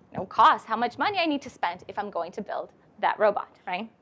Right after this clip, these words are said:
So to answer your question, this defines a set of performance metrics or a performance space, right? So design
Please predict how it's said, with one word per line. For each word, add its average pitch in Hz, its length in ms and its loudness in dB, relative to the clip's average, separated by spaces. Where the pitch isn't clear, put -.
So 247 140 2
to 254 100 2
answer 269 180 0
your 294 100 4
question, 285 560 0
this 269 160 4
defines 214 680 -2
a 208 80 -2
set - 320 0
of - 220 0
performance 392 520 0
metrics 175 460 -2
or 175 260 2
a 196 80 4
performance 269 500 -2
space, - 320 -18
right? - 120 -18
So 339 340 8
design 339 760 0